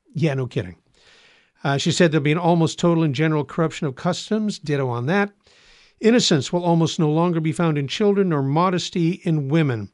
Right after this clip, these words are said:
And if you want proof of that, you need only visit, uh, TikTok, or <laughs> on second thought, just take my word for it. Uh, "The effects of secular education will be one reason for the lack of priestly and religious vocations. Corrupted priests will scandalize the Christian faithful,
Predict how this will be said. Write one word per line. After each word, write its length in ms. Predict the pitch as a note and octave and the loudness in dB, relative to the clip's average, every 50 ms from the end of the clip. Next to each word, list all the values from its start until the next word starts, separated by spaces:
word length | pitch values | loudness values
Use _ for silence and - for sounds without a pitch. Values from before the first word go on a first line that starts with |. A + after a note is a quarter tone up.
| _ _ _ - | _ _ _ -6
And 120 | E3 D3 | -4 -4
if 100 | C#3+ B2+ | -2 -2
you 100 | D3+ E3 | 0 0
want 280 | D3+ D3+ D#3 E3+ - _ | 0 0 -2 -2 -6 _
proof 280 | - - A3+ A3+ G3+ | 0 2 2 2 2
of 120 | - F#3+ D3+ | 0 2 2
that, 200 | E3 E3 F3+ F3 | 2 2 2 2
you 80 | E3+ | 0
need 200 | D3+ D3 D3 D3 | 0 0 0 0
only 240 | E3+ D#3 D#3+ D#3+ D#3+ | 0 0 0 0 0
visit, 420 | D3+ C3 D#3 D3 B2 C#3+ C#3+ - - _ _ _ _ _ _ _ _ _ - | 0 0 0 0 0 -2 -4 -6 -10 _ _ _ _ _ _ _ _ _ -4
uh, 280 | E3 C3+ C3 C3+ D#3 - | -2 -2 -2 -2 -4 -2
TikTok, 640 | - G3+ G#3+ G#3 - - A#2+ G2+ G2+ - _ _ _ _ | 0 0 0 0 0 -2 -2 -2 -4 -10 _ _ _ _
or 340 | - C3+ B2+ A#2+ A#2 A2+ - _ - - - - - | -6 -4 -2 -2 -2 -4 -6 _ -16 -18 -14 -10 -10
<laughs> 640 | - - _ _ _ - - - - - - _ - | -10 -10 _ _ _ -20 -20 -20 -20 -20 -12 _ -4
on 80 | D#3 | -2
second 220 | B2 C#3+ C3 C3+ A#2+ | 0 0 0 0 0
thought, 160 | B2+ B2 A#2 | -2 -4 -4
just 160 | A#2+ A#2 - | -4 -4 -2
take 180 | - D3+ C3+ C3+ | 0 0 0 0
my 100 | A#2+ A2 | -2 -4
word 240 | G#2+ A2 A2 G#2+ | -4 -4 -4 -6
for 180 | - - A#2+ F#2 | -6 -8 -8 -10
it. 60 | F2+ _ _ _ _ _ _ _ _ _ _ _ _ _ _ _ _ | -10 _ _ _ _ _ _ _ _ _ _ _ _ _ _ _ _
Uh, 280 | - D3 C3 B2+ C#3+ D#3 | -6 -6 -4 -4 -4 -2
"The 100 | D3+ D#3+ | 0 2
effects 300 | D#3 - G3 F#3 - - | 4 4 2 2 2 -2
of 80 | D#3 | -2
secular 360 | - - G#3 G3+ - A3 G3 F#3 | 0 2 2 2 2 2 0 0
education 640 | F#3 D#3 D#3+ - - G3 G#3+ G3+ - - G#3+ G3 | 0 0 -2 0 2 2 2 2 0 -2 -2 -2
will 120 | E3 D#3 | -2 -2
be 120 | C#3+ D3+ D3 | -2 -4 -2
one 220 | C#3+ D#3 D#3 D3 | -2 -2 -2 -2
reason 260 | C#3 D3+ D#3 C#3 D#3 | -2 -2 -2 -2 -2
for 140 | C#3+ - D#3 | -2 -4 -4
the 80 | C3+ C3+ | -4 -2
lack 320 | C3+ C#3 D3+ F3 E3+ - | -2 -2 -2 -2 -4 -4
of 100 | E3 C3 | -8 -8
priestly 400 | - - F3+ E3+ E3 - - E3 | -4 -4 -2 -2 -2 -2 -2 -2
and 80 | D3 C#3+ | -2 -2
religious 360 | C#3 C3+ C3+ C3+ B2+ C3+ B2 | -2 -2 -4 -4 -6 -8 -8
vocations. 680 | - B2+ B2 - - G3 G#3+ G3+ - A3 G3+ G3 - - _ _ _ _ _ _ _ _ _ - | -6 -8 -6 -2 0 0 0 0 0 0 -2 -2 -4 -8 _ _ _ _ _ _ _ _ _ -4
Corrupted 520 | - E3+ E3 G#3+ C#4+ C#4+ - A3+ F3+ - | 0 4 6 6 6 4 4 0 -2 -2
priests 420 | - - D#3 B2+ A#2 - - - | -2 -2 0 0 -2 -4 -6 -6
will 120 | F3 D3 C#3+ | -4 -2 -2
scandalize 760 | - - - A3 B3+ D4+ D4 C4 G3+ D3+ A#2+ A2+ A2+ A2+ - | -2 0 2 2 4 4 4 4 4 2 2 0 -2 -4 -6
the 80 | - C#3+ | -10 -8
Christian 380 | - - D#3 A#2 - - B2 | -4 -4 -4 -4 -4 -8 -8
faithful, 580 | A2 - F3+ G3 G#3+ - - C4 B3+ B3 G#3 | -4 -2 0 0 0 0 0 -2 -2 -2 -2